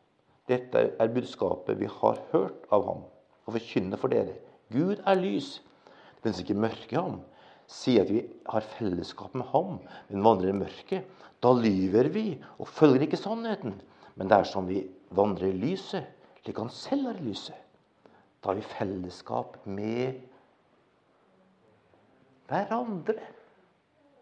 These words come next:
Og blodet fra Jesus, hans sønn, renser oss for all synd.»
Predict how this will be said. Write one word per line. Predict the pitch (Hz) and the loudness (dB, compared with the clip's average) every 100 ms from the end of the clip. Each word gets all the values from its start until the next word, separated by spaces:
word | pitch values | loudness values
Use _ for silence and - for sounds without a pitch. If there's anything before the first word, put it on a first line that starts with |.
| _ _ _ _ _ _ _ _ _ - _ _ - | _ _ _ _ _ _ _ _ _ -20 _ _ 0
Og | 110 131 180 208 214 208 - - _ _ _ _ _ _ _ _ _ _ _ _ _ _ _ _ - _ - | 6 8 8 8 2 -4 -12 -20 _ _ _ _ _ _ _ _ _ _ _ _ _ _ _ _ -20 _ 8
blodet | 139 139 151 170 165 - - - | 10 12 12 10 4 -10 -16 -8
fra | 98 | 2
Jesus, | 104 143 143 151 - - - | 6 4 2 -8 -12 -20 -8
hans | 110 107 - | -4 -4 -6
sønn, | 101 95 107 - - - - | -8 -8 -12 -20 -20 -20 -12
renser | - 110 110 90 101 90 | -6 -4 -4 -8 -10 -10
oss | - - - _ _ _ _ _ _ | -12 -20 -20 _ _ _ _ _ _
for | - 90 - - | -12 -10 -10 -8
all | 98 104 95 92 _ _ | -6 -8 -12 -20 _ _
synd.» | - - 120 | -20 -14 -12